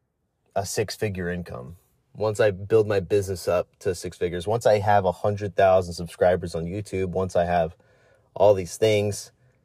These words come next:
then people will be able to look at me and be like, "Dang, he's a successful guy.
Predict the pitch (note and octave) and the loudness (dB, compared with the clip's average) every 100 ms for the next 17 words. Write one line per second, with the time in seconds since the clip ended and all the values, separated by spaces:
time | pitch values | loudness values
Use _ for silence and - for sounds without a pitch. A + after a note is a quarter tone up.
0 | _ - D#2+ G#2+ A#2 A2+ G2 F2 _ _ | _ -14 0 4 4 4 0 -4 _ _
1 | _ _ _ _ _ _ _ _ _ _ | _ _ _ _ _ _ _ _ _ _
2 | _ _ _ - G#2+ G2+ G2 G2 G2 F#2 | _ _ _ -10 -2 0 2 2 2 2
3 | F2+ F2+ F2 E2+ F2 F2 E2+ F2+ D#2 _ | 2 -2 -2 -6 -4 -6 -4 -4 -4 _
4 | G2+ A2 G#2+ E2 E2+ _ G#2 F#2+ F2 - | -12 -8 -6 -8 -12 _ -10 -10 -14 -16
5 | - F2 - D#2 D#2+ - - | -8 -8 -6 -12 -6 -6 -6